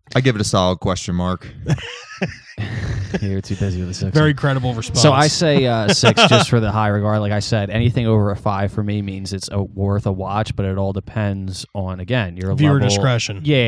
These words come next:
Speaker 2: it depends on your level of interest with the artist. Like,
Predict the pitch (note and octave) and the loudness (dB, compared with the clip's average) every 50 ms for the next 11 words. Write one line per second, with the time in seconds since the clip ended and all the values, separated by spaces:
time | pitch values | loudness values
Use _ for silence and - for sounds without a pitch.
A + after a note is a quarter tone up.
0 | A2 A2 A2+ A2+ A#2 B2+ - D#3 C#3+ C#3 A#2 B2 A#2+ A2+ G#2+ G#2+ G#2 G#2 G#2 G#2 | 2 0 -2 -2 -4 -2 0 0 0 0 -2 -2 -2 0 0 0 0 0 0 0
1 | G2+ G2+ G2+ G2 F#2 G2+ G2+ G2 - - G2+ F#2 - G2 - - G2+ F#2+ F#2 F#2+ | 0 0 -2 0 -2 -2 -4 -2 -4 -4 -4 -2 -4 -6 -6 -4 -4 -4 -2 -2
2 | F2+ F2 E2 - - - - G#2+ G#2 | -2 -4 -6 -8 -10 -8 -6 -6 -6